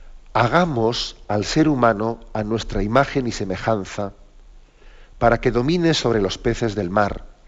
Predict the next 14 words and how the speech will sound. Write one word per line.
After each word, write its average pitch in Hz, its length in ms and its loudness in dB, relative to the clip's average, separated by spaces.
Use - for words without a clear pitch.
y 117 80 -2
sobre 113 220 2
las 104 200 0
aves 120 180 2
del 104 160 -2
cielo, 107 420 0
sobre 107 260 -4
los 104 160 -4
animales 104 420 0
domésticos, 107 720 -2
sobre 104 200 -4
los 101 120 -6
animales 107 380 0
salvajes, 101 640 -2